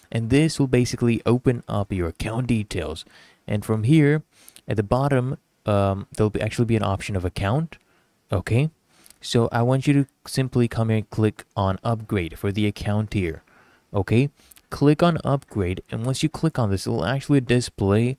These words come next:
all of your account details. So from here, in this account details, you see your, uh, B V N number, right? So what you can do, this is your B V N number, but as you can see, there's numbers hidden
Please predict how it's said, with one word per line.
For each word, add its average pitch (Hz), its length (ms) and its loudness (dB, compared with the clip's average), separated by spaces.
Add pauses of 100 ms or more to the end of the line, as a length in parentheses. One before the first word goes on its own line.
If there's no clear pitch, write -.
(440)
all 120 260 4
of 120 80 0
your 117 160 4
account 78 400 -2
details. 113 640 0 (320)
So 127 240 0
from 175 280 0
here, 135 440 2
in 113 140 -4
this 110 160 0
account 101 420 0
details, 107 480 2
you 107 160 6
see 110 380 -2
your, 117 360 4
uh, 110 60 0
B 123 220 -2
V 120 240 0
N 143 120 -4
number, 95 380 -4 (400)
right? 113 300 2 (640)
So 156 500 6
what 120 140 6
you 120 80 4
can 113 200 0
do, 143 160 6
this 123 200 0
is 123 160 0
your 117 100 6
B 110 180 2
V 104 160 2
N 95 120 0
number, 117 460 0 (540)
but 120 220 4
as 113 160 2
you 107 60 0
can 110 160 -2
see, 165 320 -2
there's 120 240 2
numbers 113 400 2
hidden 110 340 -2